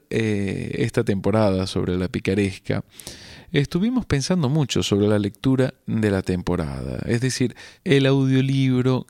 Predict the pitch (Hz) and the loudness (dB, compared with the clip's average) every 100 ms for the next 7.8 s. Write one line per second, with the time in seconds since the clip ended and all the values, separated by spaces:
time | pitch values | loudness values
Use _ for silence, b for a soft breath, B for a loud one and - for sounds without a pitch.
0 | _ 127 127 120 - 120 110 117 135 120 | _ 0 2 0 -4 -2 0 2 2 2
1 | 107 117 117 104 101 104 104 113 110 98 | 0 -2 -2 -4 0 0 2 2 2 2
2 | 101 - 98 107 - 107 107 110 101 87 | 0 -2 -4 -4 -2 0 0 -2 -4 -4
3 | 78 - - - 92 87 85 76 - 62 | -4 -4 -4 -2 0 0 -4 -6 -6 -6
4 | 60 - 76 62 - B B B B B | -6 -8 -8 -8 -12 B B B B B
5 | B B B - 156 165 - 339 - 110 | B B B -2 0 2 0 0 2 0
6 | - 113 110 123 123 - 113 113 123 - | 2 2 2 2 2 2 2 4 2 -2
7 | - 107 104 101 104 107 113 | -2 0 2 2 4 4 4